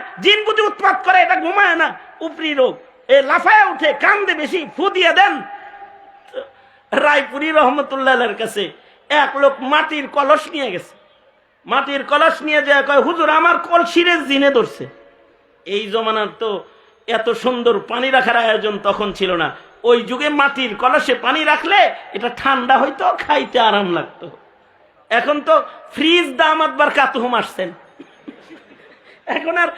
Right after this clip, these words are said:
মাটির কলস খোঁজা লাগে না, ফ্রিজে ঢোকায় দিলে ঠান্ডা। তখন ছিল মাটির কলসিতে পানি রাখতো, তো মাটির কলসে পানি রাখলে পানি ঠান্ডা থাকতো, পান করলে গরমের দিনে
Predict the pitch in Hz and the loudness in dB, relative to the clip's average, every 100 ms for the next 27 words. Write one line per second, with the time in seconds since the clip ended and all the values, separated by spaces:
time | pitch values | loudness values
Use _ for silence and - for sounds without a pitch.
0 | - - 302 359 427 427 415 403 427 - | -14 -8 0 2 2 0 2 4 4 2
1 | 440 440 440 440 453 466 440 302 - - | 0 2 4 4 4 4 2 0 -12 -20
2 | - - 339 370 392 370 370 392 392 392 | -18 -4 0 2 0 0 2 2 2 0
3 | 370 339 349 294 247 175 - - - - | 0 0 0 -2 -4 -8 -10 -20 -20 -20
4 | _ _ _ _ - - 320 294 339 330 | _ _ _ _ -12 0 0 2 -2 0
5 | 359 349 349 392 453 427 381 339 - 359 | 0 2 0 0 0 0 2 0 0 -4
6 | 403 403 359 403 427 427 - 294 - - | -4 -2 0 2 0 0 -2 -2 -4 -20
7 | - - 254 311 392 427 359 320 440 466 | -20 -8 -4 -2 0 0 -2 0 0 2
8 | 453 - 403 494 453 302 392 330 - - | 0 0 0 4 2 2 0 0 0 -8
9 | - - _ _ _ - 277 311 415 466 | -20 -20 _ _ _ -4 0 0 0 -2
10 | - - - - _ - - 320 311 294 | -8 -20 -20 -20 _ -8 -4 -2 0 -2
11 | 285 294 427 403 196 - - - 320 359 | -2 -4 4 4 4 -2 -16 -6 0 0
12 | 339 320 330 311 294 233 311 311 302 277 | 0 0 -2 2 2 4 2 2 -2 -4
13 | 277 | -4